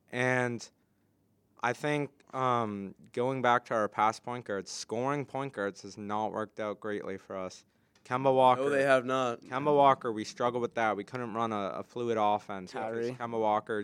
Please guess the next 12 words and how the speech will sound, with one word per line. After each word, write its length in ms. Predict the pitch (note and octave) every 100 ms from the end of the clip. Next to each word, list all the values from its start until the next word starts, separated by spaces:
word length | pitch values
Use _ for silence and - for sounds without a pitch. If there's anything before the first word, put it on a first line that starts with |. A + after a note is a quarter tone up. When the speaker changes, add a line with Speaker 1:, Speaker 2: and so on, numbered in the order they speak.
| G2 -
Speaker 1:
didn't 260 | A#2 B2
know 160 | A2+ A2+
how 80 | A2
to 80 |
break 280 | G2+ A2 G2+
a 40 | A2
two 180 | A#2+
three 260 | G#2 A2+ G#2+
zone 200 | G2+ G2+
in 80 | F#2+
the 60 |
playoffs. 560 | F#2 G#2 F#2 F2 F2